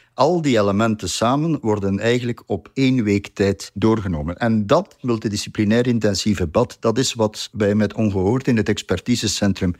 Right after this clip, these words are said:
eigenlijk hebben gerealiseerd en wat een enorm groot succes is voor het onder controle krijgen van dit symptoom. En onder controle krijgen van dit symptoom betekent dat we het symptoom verplaatsen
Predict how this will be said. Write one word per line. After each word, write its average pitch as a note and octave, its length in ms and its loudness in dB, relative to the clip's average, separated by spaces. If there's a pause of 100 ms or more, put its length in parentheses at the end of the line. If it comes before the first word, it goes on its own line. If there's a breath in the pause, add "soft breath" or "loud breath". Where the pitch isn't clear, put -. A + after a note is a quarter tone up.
(340 soft breath)
eigenlijk A2+ 340 0
hebben G2+ 200 0
gerealiseerd F#2+ 760 0 (260 soft breath)
en G#2+ 120 -2
wat A2 140 4
een A2+ 120 2
enorm B2 640 0
groot G#2 260 -2
succes - 480 -4
is - 300 -4
voor G#2+ 480 0
het G#2+ 200 0
onder G2+ 260 0
controle G2+ 480 0
krijgen F#2+ 340 -2
van F#2 160 -2
dit F#2 140 -2
symptoom. E2+ 600 -2 (760 soft breath)
En A2 180 -2
onder G#2 200 2
controle D#3+ 560 0
krijgen A2 320 0
van G#2 140 0
dit G2+ 140 -2
symptoom C3+ 480 0
betekent C3+ 500 0
dat A#2+ 200 0
we A2 80 -2
het G#2 100 -4
symptoom C#3+ 640 -2
verplaatsen A2+ 1000 -2